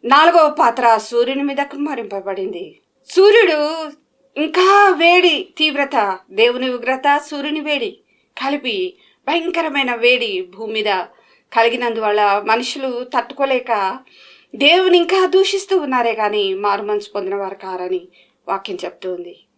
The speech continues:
ఐదవ దూత బూర ఊదినప్పుడు సాతాను రాజ్యం మీద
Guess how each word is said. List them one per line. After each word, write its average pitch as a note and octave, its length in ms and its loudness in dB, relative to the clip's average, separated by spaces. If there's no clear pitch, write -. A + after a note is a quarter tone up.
ఐదవ G4+ 340 4
దూత F#4 260 2
బూర E4+ 260 2
ఊదినప్పుడు D4 560 -2
సాతాను F#4+ 540 4
రాజ్యం D4+ 420 2
మీద A3+ 180 -2